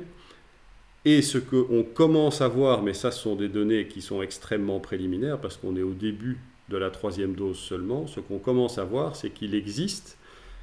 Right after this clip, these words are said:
des patients qui n'avaient pas de réponse après leurs deux premières doses et qui obtiennent finalement une réponse après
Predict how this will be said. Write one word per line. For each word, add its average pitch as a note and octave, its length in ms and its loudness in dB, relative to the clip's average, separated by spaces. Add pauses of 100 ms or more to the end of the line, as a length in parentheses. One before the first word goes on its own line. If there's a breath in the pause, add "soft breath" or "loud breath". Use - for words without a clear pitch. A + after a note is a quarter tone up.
(180 loud breath)
des F#2+ 320 4
patients C#3+ 460 2
qui B2 140 -2
n'avaient G#2 240 2
pas D3+ 140 6
de D#3 60 6
réponse C#3+ 540 4
après G#2+ 280 -2
leurs F#2+ 200 -2
deux C3 200 2
premières G2+ 440 0
doses C#3 460 0
et G2 100 -6
qui A#2+ 380 -6
obtiennent G#2+ 420 -4
finalement G2 460 -2
une G2+ 100 -4
réponse F#2 540 -6 (400 loud breath)
après - 480 -4